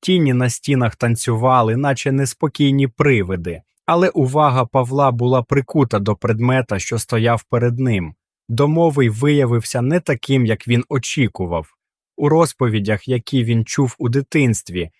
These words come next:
ці духи були маленькими, злісними істотами, захисниками домашнього вогнища та оселі. Але істота, що стояла перед ним,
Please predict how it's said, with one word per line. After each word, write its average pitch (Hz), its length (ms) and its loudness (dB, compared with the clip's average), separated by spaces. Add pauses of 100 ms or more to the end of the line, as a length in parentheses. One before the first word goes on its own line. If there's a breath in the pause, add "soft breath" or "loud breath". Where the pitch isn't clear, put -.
(160)
ці - 180 -2
духи 127 420 0
були 110 320 0
маленькими, 107 840 -2
злісними 127 600 -2
істотами, 95 720 -2
захисниками 123 840 -2
домашнього 117 680 -2
вогнища 107 680 0
та 117 180 0
оселі. 104 640 -2 (360)
Але 131 280 0
істота, 127 480 0
що - 180 -8
стояла 127 460 0
перед 127 400 -2
ним, 143 320 0